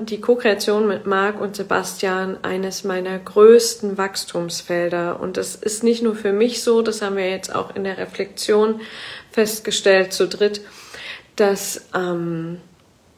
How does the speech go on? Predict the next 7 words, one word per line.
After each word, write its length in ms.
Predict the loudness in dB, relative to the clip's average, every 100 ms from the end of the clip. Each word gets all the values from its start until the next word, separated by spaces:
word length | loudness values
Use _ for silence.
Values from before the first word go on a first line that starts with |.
| _ _ _ _ _ _ _ _ -20 -16 -12 -10 -10 -10 _ _ _ _ _ -20 _ 0
der, 180 | 0 2
der 280 | 2 2 2
Kern 480 | 2 6 6 6
dieser 280 | 2 2 0
Co-Kreation 1080 | 4 4 4 2 0 0 -2 -2 -2 -4 -6 -8
ist 380 | -10 -10 -14 _ _ _ -20 -18 -18 -18
Wachstum 1160 | -4 0 0 0 -6 -8 -6 -2 -2 -2 -4